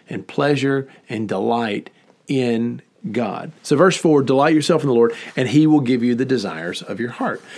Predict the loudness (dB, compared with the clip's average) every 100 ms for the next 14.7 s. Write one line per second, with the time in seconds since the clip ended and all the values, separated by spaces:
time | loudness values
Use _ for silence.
0 | -10 -4 2 2 2 -2 0 2 2 2
1 | 0 -2 0 2 2 0 0 -4 -2 0
2 | 0 -2 -6 -12 -20 -16 2 2 2 -2
3 | -2 -2 0 0 -2 -10 -10 -14 -6 -2
4 | 0 0 -2 -4 -8 -20 _ -20 0 2
5 | 4 2 0 -2 -8 _ -4 0 0 0
6 | -2 -2 -4 -6 -6 -4 -2 2 2 2
7 | 2 2 0 -2 0 2 0 -2 -2 -4
8 | -2 -2 -2 0 2 2 2 2 2 2
9 | 0 -4 -4 -2 0 2 2 0 0 0
10 | -2 -4 -4 -2 -2 -2 -6 -12 -18 -16
11 | -4 -2 -2 -2 0 0 -2 -4 -6 -10
12 | _ -6 -2 2 0 -2 -8 -4 -2 -2
13 | -6 -6 -4 2 4 4 2 -2 -2 0
14 | 0 0 -2 -2 -4 -4 -10